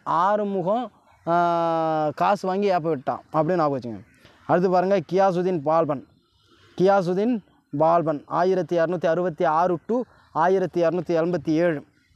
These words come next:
கியாசுதீன் பால்பன். ரஷ்யாவிற்கு பின்னர்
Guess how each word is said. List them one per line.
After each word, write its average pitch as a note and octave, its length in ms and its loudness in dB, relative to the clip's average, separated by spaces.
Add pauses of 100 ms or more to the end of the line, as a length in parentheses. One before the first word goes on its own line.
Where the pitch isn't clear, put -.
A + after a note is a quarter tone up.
(920)
கியாசுதீன் F3 640 2
பால்பன். D3 520 -2 (1000)
ரஷ்யாவிற்கு A3 640 2
பின்னர் G3+ 500 -2